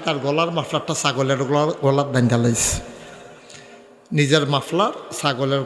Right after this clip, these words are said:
গলার মধ্যে বান্ধা, তে টাইন না বাইত লইয়া গেছে। নিয়ে সে এটা চিন্তা করলো যে আমি যে ছাগল চুরি, এটা তো মোটামুটি এই এলাকা দিয়ে সকলে সা-, জানে, না পাইলে তো আমার বাইতেই বিচারতো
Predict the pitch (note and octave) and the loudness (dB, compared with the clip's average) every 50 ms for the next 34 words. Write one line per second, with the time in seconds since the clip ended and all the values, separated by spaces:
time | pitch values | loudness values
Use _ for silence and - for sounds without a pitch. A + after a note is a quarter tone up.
0 | - D3+ C#3+ C#3+ D3 D3 C#3 C#3+ B2+ B2 C#3 B2 C3+ C3+ C3+ C#3 C#3+ D#3+ G3+ A3+ | -2 0 2 2 2 0 0 -4 -4 -4 -2 -2 0 0 0 -2 -4 -4 -4 -4
1 | G3+ D3+ - - - D3 - - D#3 D3+ D3+ E3 E3+ E3 D3 B2 - C3 B2+ - | -6 -6 -8 -6 -6 -6 -4 -2 -2 -2 -2 -2 -4 -4 -6 -4 -4 -6 -6 -6
2 | - D3 D3 D#3 D#3+ D3 D3 - - - E3 - - - - - - - - - | -4 0 0 0 0 0 -2 -6 -8 -10 -12 -12 -14 -18 -20 -20 -20 -20 -20 -20
3 | - - - - - - - F#3+ A#3 B3+ A#3 - G#3+ G3 D#3+ D#3 - - E3+ D#3+ | -20 -20 -20 -20 -14 -2 2 4 4 6 4 4 2 2 2 0 -2 -2 -4 -4
4 | D3+ - F3 D3+ D#3 C#3+ C3+ C3 B2+ B2 A#2+ A#2+ C#3 C3+ C#3 C3+ C#3 C3+ D3 C#3 | -2 -2 -2 -2 -2 -2 -2 -2 -2 -4 -2 -2 0 0 0 0 -2 -2 -2 -2
5 | - - C#3 A#2 C3+ C#3 C3+ - E3+ D3 C#3+ C3+ C#3+ C3+ C3+ C#3 C#3 C#3+ C#3 D#3+ | -2 -4 -4 -2 -4 -4 -4 -4 -4 -4 -2 -2 -2 -4 -4 -4 -4 -4 -4 -4
6 | D3+ D#3+ D3+ D#3+ D3 D3 D3 D#3 D#3 D#3 D#3+ C#3+ D#3+ C#3+ C3 A#2+ C#3 C#3+ C#3+ C#3 | -6 -4 -4 -2 -2 0 0 -2 -2 -4 -4 -4 -4 -4 -4 -4 -4 -4 -4 -4
7 | - - - C3+ D3+ D3 B2+ C3+ C3 B2+ B2+ B2 A#2+ A#2+ - - - - - - | -6 -6 -8 -8 -8 -4 -4 -4 -2 -2 -4 -6 -6 -8 -12 -16 -20 -20 -20 -20
8 | - - - - D3+ D3+ E3 E3+ - G3 G#3 G#3+ G3+ G3+ F#3+ F3 D#3 D3 C#3 C3+ | -20 -20 -12 -4 0 0 0 0 2 2 2 4 4 2 2 2 0 0 0 0
9 | C#3 B2 B2+ C#3+ D3 D3 F#3 E3+ D3+ D#3 D3 C#3 D3 C3+ - D3+ C#3+ C#3+ - - | 0 0 0 -2 -2 0 0 -2 -2 -2 -2 -4 -4 -2 -2 -4 -4 -4 -6 -6
10 | F3 F#3 | -6 -6